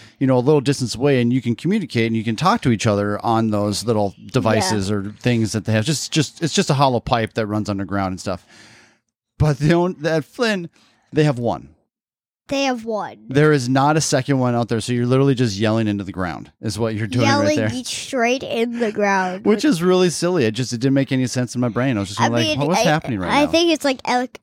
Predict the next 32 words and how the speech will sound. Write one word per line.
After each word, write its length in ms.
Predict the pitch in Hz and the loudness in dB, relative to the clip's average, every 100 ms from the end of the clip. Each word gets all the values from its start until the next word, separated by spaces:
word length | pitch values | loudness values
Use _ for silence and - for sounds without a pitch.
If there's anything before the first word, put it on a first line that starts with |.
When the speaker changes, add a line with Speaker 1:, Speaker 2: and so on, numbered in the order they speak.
| - | -6
Speaker 2:
echolocation 1300 | - 254 240 233 226 226 220 214 226 208 226 208 220 | -4 0 0 2 2 0 -2 -2 -2 0 0 -2 -2
'cause 180 | 254 220 | -2 0
you 140 | 233 | -2
can 160 | 226 208 | -2 -8
hear 300 | 208 202 202 | -6 -4 -4
yourself 560 | 220 240 254 247 254 | -4 -4 -4 -4 -6
through 200 | - 131 | -6 -2
it. 220 | 139 143 - - - | -2 -4 -8 -16 -4
Speaker 1:
That 240 | 160 185 | -2 2
may 160 | 220 269 | 2 2
be. 240 | 175 214 - - - - _ _ | 2 0 -4 -20 -20 -20 _ _
Speaker 2:
Could 220 | - - | -6 -2
be 120 | 262 - | -2 -4
just 180 | - 208 | -4 -2
echolocation, 1000 | 226 - 185 220 190 - 214 - 196 233 - | -2 0 0 0 -4 -8 -10 -8 -8 -2 2
or 260 | 294 320 | 4 6
they, 340 | 311 277 277 254 | 4 4 2 -2
or 400 | 220 233 254 262 | -4 -2 0 0
the 60 | 247 | 0
other 280 | 226 226 226 | -2 -2 -4
one 360 | 196 208 202 | -4 -6 -10
was 260 | 196 196 - | -10 -8 -8
just 260 | 196 - | -10 -10
broken 480 | 262 196 202 - 180 | -6 -6 -6 -12 -12
and 160 | 127 - | -14 -12
they 120 | 160 | -14
couldn't 280 | - 220 180 | -8 -8 -8
hear 340 | - - 135 113 | -10 -10 -10 -10
or 40 | |
talk 280 | - 50 - | -14 -14 -16
through 200 | - - | -16 -16
it. 160 | - | -16